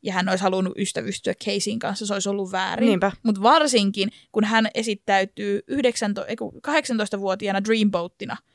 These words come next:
Speaker 2: Joo.
Speaker 1: niin ei.
Speaker 2: Nimenomaan.
Speaker 1: Hän on luonut itsestään niinku niin unelmien California boy.
Speaker 2: Mhm,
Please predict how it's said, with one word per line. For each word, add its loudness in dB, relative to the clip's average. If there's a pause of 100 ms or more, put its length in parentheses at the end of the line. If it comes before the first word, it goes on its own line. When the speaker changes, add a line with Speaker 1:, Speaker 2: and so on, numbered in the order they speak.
Speaker 2:
Joo. 4
Speaker 1:
niin 0 (400)
ei. -2 (200)
Speaker 2:
Nimenomaan. -2
Speaker 1:
Hän 2
on 2
luonut 6
itsestään 2
niinku -2
niin 2 (420)
unelmien 6 (240)
California 0
boy. -4 (140)
Speaker 2:
Mhm, -2